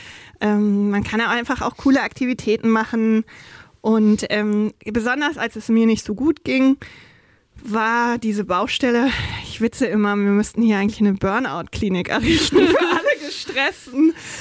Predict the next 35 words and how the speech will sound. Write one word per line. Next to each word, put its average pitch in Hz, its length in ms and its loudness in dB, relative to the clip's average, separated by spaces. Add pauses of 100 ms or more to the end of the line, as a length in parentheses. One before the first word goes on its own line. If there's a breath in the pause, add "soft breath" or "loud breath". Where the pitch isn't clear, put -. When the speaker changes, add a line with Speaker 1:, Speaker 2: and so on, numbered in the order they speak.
(140)
Speaker 1:
Leute, 247 680 -2 (340 loud breath)
ähm, 240 680 -4 (220)
weil, 233 800 -2
äh, - 60 -18 (880)
es 226 100 -4
ist, 226 320 -6
glaub 233 180 -2
ich, 233 120 -4
mit 254 160 -2
der 220 160 -2
erste 240 400 -2
Ort, 233 580 0 (140)
wo 240 440 2
unabhängig 262 800 0
von 254 120 2
meiner 220 260 2
Leistung, 214 520 0
egal 220 560 -2
wie 254 100 -6
viel 247 460 -2
ich - 320 -8
pro 214 140 0
Tag 233 280 -4
arbeite 254 440 0
oder 202 200 0
wie 214 100 -4
viel 226 200 0
ich 214 240 0
schaffe 247 400 0
oder 214 260 0
wie 220 120 -4
viel 233 200 0
ich 214 160 -2
heben 247 320 0
kann, 240 320 -2